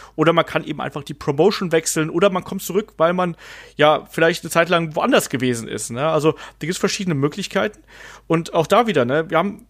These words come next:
so diverse Kandidaten, die von Comebacks, äh, ja, die mal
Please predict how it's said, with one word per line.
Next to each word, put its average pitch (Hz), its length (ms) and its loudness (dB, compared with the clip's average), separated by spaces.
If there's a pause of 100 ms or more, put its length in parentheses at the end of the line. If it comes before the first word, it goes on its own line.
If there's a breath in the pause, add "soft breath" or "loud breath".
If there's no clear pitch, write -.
so 175 160 0
diverse 165 360 4
Kandidaten, 180 600 -2
die 170 260 -12 (120)
von 156 260 -4
Comebacks, 196 640 -4
äh, 156 320 2 (440 loud breath)
ja, 139 160 4
die 151 140 -6
mal 151 320 4